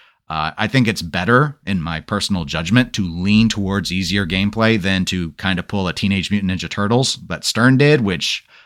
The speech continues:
I think most people would agree is a fairly brutal layout and makes it, uh, perhaps somewhat unapproachable to what you might think the target audience would be. And so in this case, yeah, I would say based off of this,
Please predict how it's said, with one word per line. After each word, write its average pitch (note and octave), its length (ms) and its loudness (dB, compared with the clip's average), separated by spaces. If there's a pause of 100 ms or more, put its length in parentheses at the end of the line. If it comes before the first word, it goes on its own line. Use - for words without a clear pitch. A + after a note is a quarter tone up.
I F2 80 -4
think G#2+ 200 0
most F#2+ 220 -2
people G#2 220 -2
would F2+ 80 -2
agree F2+ 200 0
is F#2+ 120 -2
a E2+ 40 -2
fairly F#2 360 -4
brutal F#2 440 -2
layout B2+ 520 0
and E2 440 -8
makes F#2+ 220 -4
it, G2 220 -10
uh, E2 320 -10
perhaps A2 380 -4
somewhat C#3+ 440 2
unapproachable D#3 720 0 (200)
to A#2+ 260 4
what A2 180 -2
you A#2 80 0
might A2+ 200 0
think A#2 160 -2
the A#2 80 -4
target A2 280 0
audience A#2+ 400 0
would B2 140 -6
be. C#3+ 220 -2 (600)
And A#2 220 2
so A2 240 2
in B2 100 2
this G#3+ 160 4
case, F3+ 320 0
yeah, A2+ 220 2
I G2+ 160 -2
would A2+ 180 -4
say G#2 340 0
based A#2+ 340 0
off A2+ 160 2
of G2 100 -6
this, - 400 -2